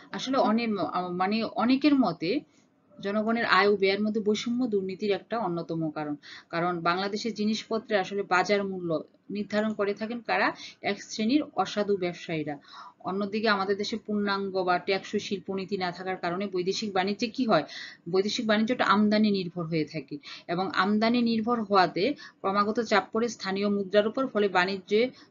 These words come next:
রপ্তানিকে চাঙ্গা করার জন্য সরকার বারবার কি করেন? আহ, টাকার অবমূল্যায়ন করতে হয় এবং গত এক দশকে সরকার কর্তৃক অনেকবার টাকার অবমূল্যায়ন করা হয়েছে, তার ফলে জিনিসপত্রের দাম বেড়ে যায়। এ কারণে দুর্নীতিবাজরা কি করে থাকেন? এ, যে তাদের, আহ, জীবনযাত্রার প্রয়োজন মেটাতে গিয়ে,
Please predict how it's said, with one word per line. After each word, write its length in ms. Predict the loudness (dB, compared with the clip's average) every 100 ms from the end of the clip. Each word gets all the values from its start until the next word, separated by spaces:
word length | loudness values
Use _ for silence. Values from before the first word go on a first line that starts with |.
| -2
রপ্তানিকে 480 | -2 0 -2 0 0
চাঙ্গা 300 | 0 2 0
করার 260 | 2 2
জন্য 200 | 2 -2
সরকার 340 | -4 -6 -4 0
বারবার 400 | 0 2 0 -4
কি 140 | -10
করেন? 260 | -4 -2 0
আহ, 540 | -2 -2 -2 0 -2 -4 -16 0
টাকার 300 | 2 4 4
অবমূল্যায়ন 600 | 2 2 0 2 2 0
করতে 300 | -2 -2 -4
হয় 220 | -2 -2 -4 -12 -12
এবং 260 | -6 -4 0
গত 200 | 2 4
এক 280 | 4 2 0
দশকে 340 | -4 -2 -4
সরকার 400 | -2 -2 0 -2
কর্তৃক 320 | -2 -6 -8 -2
অনেকবার 400 | 0 2 0 2
টাকার 240 | 2 4
অবমূল্যায়ন 520 | 2 0 -2 -4 -2
করা 220 | 0 0
হয়েছে, 280 | 0 -2 -2
তার 180 | 0 -2
ফলে 220 | 0 0
জিনিসপত্রের 580 | 0 -4 -6 -8 -6 -2
দাম 200 | -2 0
বেড়ে 240 | 0 2
যায়। 180 | 2 -2 -2 -12 -8
এ 100 | -6
কারণে 300 | -2 0 0
দুর্নীতিবাজরা 880 | 0 -2 -2 -2 -2 -2 -4 -2 -2 -4 _ _
কি 100 | -8
করে 240 | -2 -2
থাকেন? 400 | -2 -6 0 0 0 -6 _ _
এ, 180 | -4 -4
যে 180 | -2 -2
তাদের, 460 | 0 0 0 -2 -2
আহ, 160 | -4
জীবনযাত্রার 760 | -4 -4 -2 0 0 0 -2 -4
প্রয়োজন 520 | 2 4 6 4 0
মেটাতে 440 | -2 -4 -4 -2
গিয়ে, 320 | -2 0 0